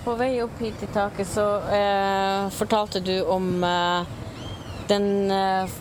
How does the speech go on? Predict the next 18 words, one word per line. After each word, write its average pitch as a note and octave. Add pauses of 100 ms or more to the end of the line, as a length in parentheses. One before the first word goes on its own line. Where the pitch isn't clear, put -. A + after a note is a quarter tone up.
(160)
det G#3+ (120)
forarbeidet A#3+
du F3+
gjør, F3 (200)
eh, F#3 (1500)
sånn A#3
at - (120)
det, G3+ (160)
biene G3+
skal F#3 (520)
ha F#3+
litt A#3+
mindre F3+
å D#3+
gjøre. D#3 (680)
Altså E3+
litt G#3+
mindre F3